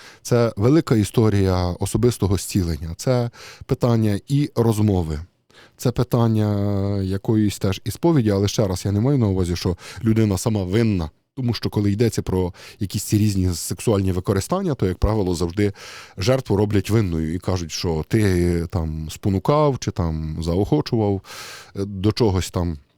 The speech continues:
Це питання теж якоїсь терапії з психологами, тому що цей досвід потрібно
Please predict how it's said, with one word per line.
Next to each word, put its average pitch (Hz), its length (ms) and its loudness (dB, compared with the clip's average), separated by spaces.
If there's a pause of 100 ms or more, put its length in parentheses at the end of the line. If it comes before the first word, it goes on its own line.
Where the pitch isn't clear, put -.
(140)
Це 127 140 0
питання 113 480 2
теж 92 300 0
якоїсь 90 440 2
терапії 87 720 -2 (460)
з 87 480 0
психологами, 80 720 -2
тому 95 260 -4
що 87 340 -2
цей 104 160 0
досвід 117 400 0
потрібно 107 1000 2